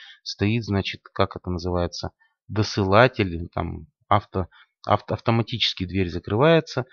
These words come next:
Но почему проблема других людей становится моей проблемой? Ну, кто-то скажет, ну да, конечно, ну, о чём ты вообще говоришь?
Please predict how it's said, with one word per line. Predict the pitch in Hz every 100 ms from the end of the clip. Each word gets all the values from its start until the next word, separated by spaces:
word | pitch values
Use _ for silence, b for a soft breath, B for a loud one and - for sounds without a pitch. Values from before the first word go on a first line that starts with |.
| B B -
Но | 110 104 -
почему | 117 - 135 135 127 -
проблема | 113 117 120 131 120
других | 110 123 139 185 -
людей | 131 107 104 90 78 _ _ _ _ _ _ _ _ _
становится | - - 110 131 139 - 120
моей | 120 117 101
проблемой? | - 90 85 82 82 - b b b b -
Ну, | 131
кто-то | 135 143 123
скажет, | - 120 110 101
ну | 123
да, | 113 87
конечно, | - 107 101 - 95
ну, | 113 147 101 69 - - _
о | 117
чём | - 127
ты | 117
вообще | 104 95 -
говоришь? | 101 104 117 98 - -